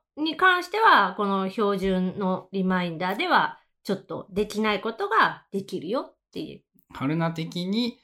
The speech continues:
Speaker 2: 重要だったかっていうと、今のでだいぶ、あれ、どっちでもいいんじゃねってなったんじゃないかっていう。
Speaker 1: うん。他に何が良かったのかな？そのリストが表示できるのと、それ以外に。
Speaker 2: スマートリストとかがあるっ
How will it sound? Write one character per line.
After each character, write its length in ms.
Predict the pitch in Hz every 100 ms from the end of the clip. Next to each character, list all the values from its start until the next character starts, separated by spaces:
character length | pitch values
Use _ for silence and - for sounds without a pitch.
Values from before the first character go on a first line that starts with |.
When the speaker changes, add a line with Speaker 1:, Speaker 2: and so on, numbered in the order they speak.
| _ _ _
Speaker 2:
重 280 | - 139 160
要 160 | 151 151
だ 120 | 151
っ 120 | 151
た 100 | 147
か 140 | 139 143
っ 120 | 139
て 100 | 139
い 100 | 151
う 60 |
と、 140 | 160 180
今 240 | 165 151
の 120 | 120
で 160 | 104 101
だ 160 | 110 131
い 80 |
ぶ、 260 | 123 123 127
あ 80 | 120
れ、 80 | 147
ど 100 | 123
っ 20 |
ち 140 | 120 147
で 80 |
も 80 | 143
い 40 | 151
い 20 |
ん 60 |
じ 80 | 156
ゃ 20 | 160
ね 160 | 165
っ 60 | 175
て 100 | 131
な 120 | 135
っ 80 | 131
た 100 | 127
ん 60 |
じ 80 | 110
ゃ 40 | 104
な 100 | 98
い 80 |
か 120 | 98 95
っ 120 | -
て 120 | 87
い 40 |
う。 80 | 85 _
Speaker 1:
う 80 | 247
ん。 480 | 233 214 180 170 185 _ _ -
他 220 | 269 403
に 220 | 494 480
何 260 | 302 294 330
が 260 | 370 370 370
良 100 | 370
か 140 | 254
っ 120 | 233
た 80 | 185
の 140 | 180
か 160 | 180 170
な？ 320 | 175 175 175
そ 140 | - 196
の 120 | 185
リ 180 | 202 233
ス 120 | -
ト 140 | 226
が 340 | 196 180 - - _ _ _
表 260 | 226 226 214
示 120 | 233
で 140 | 233
き 200 | 233 233
る 380 | 226 196 185 - _ _ _
の 160 | 196 180
と、 460 | - 226 247 233 _
そ 220 | - 233
れ 160 | 285 339
以 60 |
外 200 | 330 220
に。 240 | 180 156 - _ _ _
Speaker 2:
ス 140 | - 156
マ 240 | 190 190
ー 80 | 190
ト 140 | 196
リ 100 | 185
ス 140 | 190 -
ト 100 | 139
と 160 | -
か 160 | - 101
が 240 | 135 160
あ 40 | 220
る 80 |
っ 40 | 180